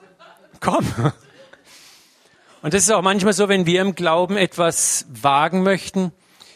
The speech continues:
dann hoffen wir immer erstmal, dass vom Himmel so ein Lehrbuch runterfällt, wie wir das genau, wie, besonders wir Deutschen, wie wir das genau machen, ne? Aber Jesus sagt einfach, „Komm.“ Das ist keine detaillierte Anweisung, sondern, ja,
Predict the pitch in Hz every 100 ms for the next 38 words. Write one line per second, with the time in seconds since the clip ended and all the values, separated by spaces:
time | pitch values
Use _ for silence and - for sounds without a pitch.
0 | _ - 143 180 170 180 170 175 165 -
1 | 180 170 - 170 143 175 160 156 147 147
2 | 165 196 175 175 143 - - 185 - -
3 | - - 151 165 160 175 - - 156 147
4 | 151 160 - 151 170 165 165 151 139 156
5 | - 127 131 165 165 156 - 151 135 139
6 | 131 127 135 120 143 _ - - - -
7 | _ _ _ _ _ _ _ _ _ 156
8 | 165 190 190 196 170 175 180 - 190 -
9 | - - - 185 156 117 _ _ _ _
10 | - 156 - 165 160 143 151 - 151 156
11 | 147 151 147 170 180 180 185 175 170 156
12 | 156 151 _ _ _ _ _ _ _ 143
13 | 151 143